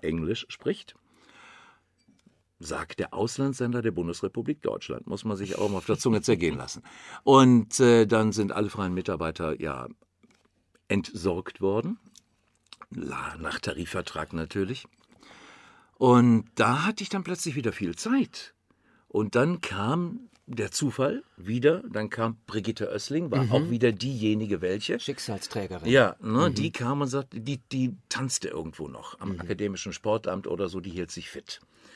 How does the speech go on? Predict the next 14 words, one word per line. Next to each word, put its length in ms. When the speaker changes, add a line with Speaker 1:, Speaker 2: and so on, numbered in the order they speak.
Speaker 1:
Und 480
die, 340
äh, 220
und 200
in 200
irgend-, 380
in 200
Köln 240
in 160
irgendeiner, 580
äh, 200
äh, 40
Tanz-, 460
äh, 320